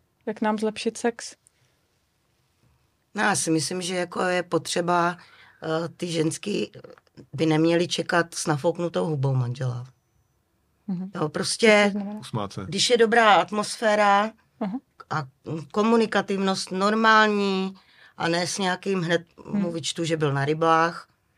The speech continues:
Speaker 2: no, tak,
Speaker 1: Mhm.
Speaker 2: že jo. No. A kdyby ještě ta žena věděla, kde byl.
Speaker 3: No právě, jsem říkal, na rybách nebo na posedu, nebo to je jedno, ale prostě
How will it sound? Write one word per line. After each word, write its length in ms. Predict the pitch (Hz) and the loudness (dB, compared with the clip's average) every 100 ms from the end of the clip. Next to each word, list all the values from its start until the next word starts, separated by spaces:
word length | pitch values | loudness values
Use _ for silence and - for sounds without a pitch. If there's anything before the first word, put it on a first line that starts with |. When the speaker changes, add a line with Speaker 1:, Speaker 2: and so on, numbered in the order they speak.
| _ _ _ _ _ _ | _ _ _ _ _ _
Speaker 2:
no, 200 | 151 143 135 | -6 -6 -6
tak, 380 | 165 - - - _ _ | -10 -12 -20 -20 _ _
Speaker 1:
Mhm. 160 | 214 185 | -6 -4
Speaker 2:
že 100 | 143 | -4
jo. 160 | 147 131 - _ - - - - | -4 -4 -8 _ -20 -20 -18 -10
No. 220 | 151 156 - - - | -6 -6 -10 -20 -6
A 60 | 170 | -2
kdyby 240 | 170 160 | 2 4
ještě 220 | 175 180 | 4 2
ta 120 | 175 175 | -2 0
žena 220 | 180 180 | 2 0
věděla, 360 | 185 170 190 180 | 0 0 -2 0
kde 220 | 170 277 | 2 2
byl. 320 | 151 123 135 - | 2 -2 -4 -6
Speaker 3:
No 120 | 117 | 0
právě, 400 | 147 165 160 110 | 6 8 8 4
jsem 180 | - 123 | 4 4
říkal, 300 | 330 104 104 127 | 4 4 -2 0
na 100 | 131 | 0
rybách 460 | 151 156 151 139 | 4 6 6 4
nebo 200 | 139 123 | 0 -2
na 80 | 117 | -4
posedu, 460 | - 135 143 135 139 | -4 -2 0 2 2
nebo 160 | 120 | 0
to 80 | 117 | -4
je 80 | 104 | -4
jedno, 240 | 117 175 | -2 2
ale 160 | 190 185 | 4 4
prostě 360 | 175 131 - | 2 -2 -4